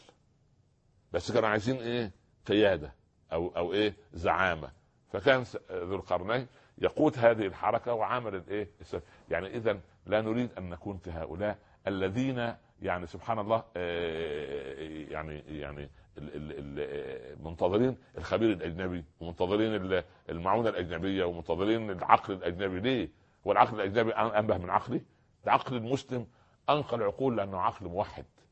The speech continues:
عقل المسلم موصول بالله. جابر بن حيان أبو الكيمياء لما كان تستعصى عليه معادلة في الكيمياء كان يقوم لها الليل،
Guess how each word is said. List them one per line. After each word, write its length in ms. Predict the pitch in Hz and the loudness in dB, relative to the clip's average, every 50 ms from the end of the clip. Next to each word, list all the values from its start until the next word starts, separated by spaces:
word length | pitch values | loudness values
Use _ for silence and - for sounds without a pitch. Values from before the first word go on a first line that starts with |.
| _ _ _ _ _ _ _ _ _ _ _ - | _ _ _ _ _ _ _ _ _ _ _ 2
عقل 220 | - 113 - - | 2 2 2 0
المسلم 380 | 90 92 104 123 - - - 95 | -2 0 0 0 0 -2 -6 -6
موصول 300 | 92 82 78 - 123 117 | -4 -4 -2 0 -2 -2
بالله. 380 | 92 85 80 87 101 110 - - - _ _ _ _ _ _ _ _ _ 76 | -2 -2 -2 0 0 0 0 -2 -8 _ _ _ _ _ _ _ _ _ 2
جابر 260 | 90 117 117 120 107 | 2 4 4 4 0
بن 120 | 92 90 | -2 -6
حيان 500 | 82 - 87 85 87 104 113 117 110 92 82 - _ _ _ _ _ _ - | -8 -6 -6 -2 0 2 2 2 0 -2 -6 -12 _ _ _ _ _ _ 6
أبو 140 | 110 113 113 | 6 6 6
الكيمياء 480 | 95 - - 92 82 95 107 107 104 - - _ _ _ _ _ _ _ _ | 0 -4 -8 -6 -2 0 0 0 0 -2 -10 _ _ _ _ _ _ _ _
لما 140 | - 78 80 | -10 -10 -8
كان 220 | 85 - 113 110 - | -2 -2 -2 -2 -2
تستعصى 520 | 95 90 - - 139 120 117 104 - 101 | -4 -6 2 2 2 2 2 -2 -4 -4
عليه 140 | 95 104 107 | -2 -2 -4
معادلة 460 | 101 90 80 82 90 92 110 107 104 | -4 -6 -6 -6 -2 -2 -2 -2 -2
في 80 | 85 95 | -4 -6
الكيمياء 480 | 82 - - 90 90 98 107 110 - - _ _ _ _ _ _ _ _ | -10 -8 -10 -8 -6 -6 -6 -6 -8 -10 _ _ _ _ _ _ _ _
كان 160 | 104 107 104 | -6 -4 -4
يقوم 360 | 101 98 - - 120 123 113 | -4 -6 -8 -8 -10 -6 -4
لها 140 | 107 98 104 | -4 -4 -4
الليل، 320 | 92 92 87 90 76 65 | -4 -4 -4 -4 -4 -6